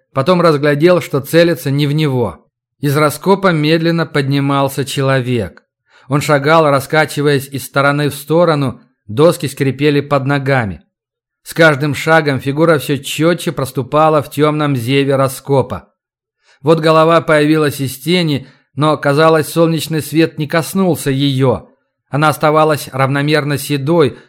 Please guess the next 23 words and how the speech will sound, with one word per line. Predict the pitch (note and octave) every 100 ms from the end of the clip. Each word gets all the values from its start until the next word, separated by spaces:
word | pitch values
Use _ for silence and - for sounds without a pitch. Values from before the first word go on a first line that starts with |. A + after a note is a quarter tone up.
| _ _ -
будто | D3 E3 - E3
была | D#3 D#3 D#3
в | C3
густой | C#3 C#3+ - D3
тени. | - C#3+ D3 C3 F2 - _ _ _ _ _ _ _
Темя | - F#3 F#3 F3
и | E3
виски | D#3 - F3
человека | E3 D3 D3 E3+ E3
покрывал | B2 - C3+ C#3 C#3 D#3 D3 - _
слой | - D#3 D#3+
серой | C#3+ - D#3 D3+
плесени. | C#3 D#3+ E3 D3+ - B2+ A2+ G2+ - _ _ _
Глаза | C3+ D3 C3 D#3+ E3+
под | C#3+
склизкой | - D3+ D#3+ - C#3+
плёнкой | C3+ C#3+ E3 D3 C#3 C3 - _ -
были | D3+ D#3
уже | C#3+ C#3+
совсем | D3 C3+ - E3+ D#3+ -
тёмными, | E3+ E3 C#3+ C3+ B2 - _ _
и | D3+
непонятно, | E3 D3+ C#3 C#3 D#3 D#3+ C3+ A2+